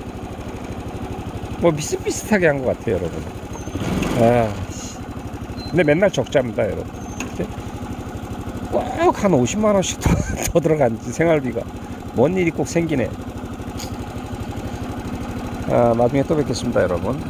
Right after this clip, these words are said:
안녕히 계십시오. 산골짜기 배달 온 김에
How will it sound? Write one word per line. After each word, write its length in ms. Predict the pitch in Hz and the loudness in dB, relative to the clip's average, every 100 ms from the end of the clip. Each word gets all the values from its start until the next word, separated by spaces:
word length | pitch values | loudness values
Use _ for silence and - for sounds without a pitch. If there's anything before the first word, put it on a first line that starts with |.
| 107 | -4
안녕히 360 | 104 117 156 | -2 0 2
계십시오. 460 | 135 101 - - - | 0 -2 -4 -8 -6
산골짜기 1080 | - - 160 - 170 165 151 147 147 120 85 - - - | -6 -4 0 0 4 4 4 2 2 2 -2 -8 -10 2
배달 300 | 127 139 143 | 6 8 6
온 180 | 127 110 | 4 -2
김에 340 | 113 127 107 | -6 -6 -6